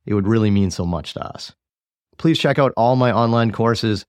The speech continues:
articles, newsletter, and more at mike reinold dot com. There's always a ton of great perks for my newsletter subscribers. And be sure to check for my other podcast,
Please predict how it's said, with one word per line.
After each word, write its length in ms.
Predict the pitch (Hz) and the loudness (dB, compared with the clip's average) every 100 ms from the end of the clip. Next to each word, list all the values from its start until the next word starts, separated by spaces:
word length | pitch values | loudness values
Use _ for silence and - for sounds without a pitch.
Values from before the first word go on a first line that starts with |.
| _ | _
articles, 460 | 104 107 107 101 | -2 0 -2 -2
newsletter, 480 | 90 104 95 101 98 | 0 0 0 0 0
and 100 | 95 | 0
more 280 | 95 95 92 | 0 0 0
at 160 | 92 87 | -2 -2
mike 220 | 101 101 | -2 0
reinold 260 | 101 101 | 0 0
dot 160 | 95 95 | 0 -2
com. 340 | - 92 90 85 _ _ | -2 0 -2 -4 _ _
There's 140 | 98 87 | -8 -6
always 380 | - 113 113 104 | -2 0 2 0
a 40 | |
ton 160 | 98 104 | -2 -2
of 60 | |
great 240 | 95 101 92 | 0 -2 0
perks 260 | 104 95 | -2 -2
for 120 | - 95 | -4 -4
my 120 | 92 | -2
newsletter 400 | 98 92 92 90 | -2 -2 -4 -4
subscribers. 760 | - 80 - 95 90 90 82 - _ _ - | -6 -8 -2 -2 0 -4 -6 -14 _ _ -6
And 100 | 101 | -2
be 140 | 113 | 0
sure 240 | 104 127 127 | 0 0 0
to 100 | 110 | 0
check 320 | 127 113 - - | -2 -4 -8 -8
for 140 | 107 | -2
my 180 | 104 92 | -2 0
other 260 | 107 110 110 | 0 0 0
podcast, 720 | - 101 92 98 87 82 - | 0 -2 0 -2 -2 -2 -8